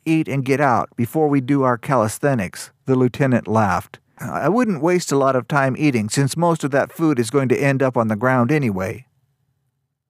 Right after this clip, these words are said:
"Why does he do it?" Boren Tinderer, one of Keo's link leaders, asked, between shoveling porridge into his mouth. "We lost half of our time to eat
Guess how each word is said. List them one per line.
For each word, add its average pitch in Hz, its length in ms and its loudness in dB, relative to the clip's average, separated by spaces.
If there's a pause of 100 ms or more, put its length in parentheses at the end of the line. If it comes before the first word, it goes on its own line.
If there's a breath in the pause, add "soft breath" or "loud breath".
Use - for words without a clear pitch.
(640)
"Why 208 180 0
does 202 140 0
he 175 100 2
do 127 240 2
it?" 95 220 -2 (360)
Boren 127 440 4
Tinderer, 104 640 0 (220)
one 127 220 4
of 104 100 -2
Keo's 113 380 2
link 123 240 2
leaders, 92 380 -4
asked, 90 500 -4
between 127 320 2
shoveling 120 480 2
porridge 107 380 2
into 104 240 0
his 92 160 -4
mouth. 92 400 -4 (840 soft breath)
"We 156 140 0
lost 151 280 0
half 226 280 0
of 180 140 -2
our 151 160 2
time 151 320 0
to - 120 -6
eat 127 340 0